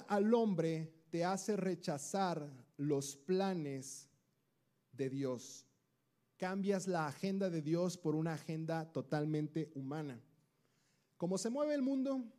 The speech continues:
así me muevo. Como se mueven los, las, el, las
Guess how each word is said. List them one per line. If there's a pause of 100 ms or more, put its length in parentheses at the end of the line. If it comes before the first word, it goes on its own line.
(140)
así
me
muevo. (160)
Como
se
mueven (340)
los,
las,
el,
las